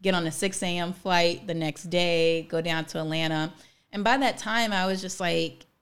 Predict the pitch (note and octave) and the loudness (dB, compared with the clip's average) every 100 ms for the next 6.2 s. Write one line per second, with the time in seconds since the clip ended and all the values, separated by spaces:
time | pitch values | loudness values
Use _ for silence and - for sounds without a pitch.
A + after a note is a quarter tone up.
0 | - A3 A3+ G#3+ G#3 D#4+ E4+ C#4+ B3 - | -6 -2 0 0 0 0 2 4 4 2
1 | - F#3+ E3+ D#3 G3 A3 G#3+ F#3+ G3 F3+ | -6 0 0 2 -2 -4 -6 -4 -2 -2
2 | D#3 D#3 D3 D#3+ D#3+ D#3+ D#3 C#3+ C#3+ C#3+ | -2 -4 -4 -2 -2 -2 -4 -6 -6 -8
3 | - - E3+ D3+ D3 D3 - F3 D#3+ F#3 | -12 -12 -6 -4 -4 -6 -2 -4 -2 0
4 | F#3+ E3+ E3+ E3 E3 D#3+ D#3+ D#3+ D#3 D#3 | 2 2 2 0 -2 -6 -4 0 0 0
5 | D3+ D#3 - - - _ _ _ _ E3 | -2 -6 -14 -20 -20 _ _ _ _ -4
6 | D#3 D3 | -2 -2